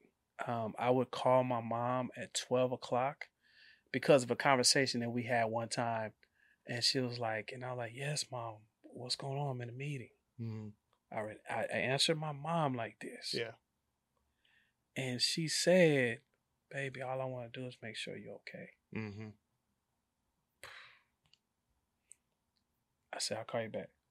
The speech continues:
Speaker 1: Finished the meeting. I said, "Mama, that will never, ever happen again. From now on, I'm calling you every day at twelve o'clock."
Speaker 2: Mm-hmm.
Speaker 1: So I would call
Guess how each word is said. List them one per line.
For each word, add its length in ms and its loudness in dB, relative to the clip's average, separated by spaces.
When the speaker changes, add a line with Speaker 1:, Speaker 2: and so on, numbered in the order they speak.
Speaker 1:
Finished 300 0
the 60 -2
meeting. 460 -4
I 240 -20
said, 160 -8
"Mama, 360 -2
that 140 2
will 120 -4
never, 460 4
ever 220 4
happen 300 0
again. 460 -4
From 140 -8
now 280 4
on, 260 6
I'm 120 -4
calling 420 4
you 100 -4
every 340 4
day 220 0
at 100 -4
twelve 360 0
o'clock." 500 -8
Speaker 2:
Mm-hmm. 320 -6
Speaker 1:
So 140 -2
I 60 4
would 160 0
call 240 6